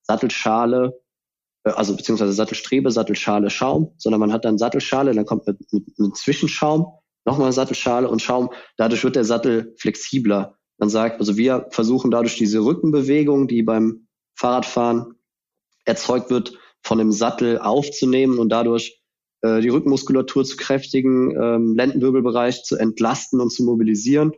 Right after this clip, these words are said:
Das findet natürlich in einem eingeschränkten Rahmen statt,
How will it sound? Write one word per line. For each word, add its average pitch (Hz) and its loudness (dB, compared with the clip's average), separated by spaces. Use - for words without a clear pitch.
Das 113 -2
findet 151 0
natürlich 127 0
in 120 0
einem 113 0
eingeschränkten 151 0
Rahmen 151 2
statt, 175 -4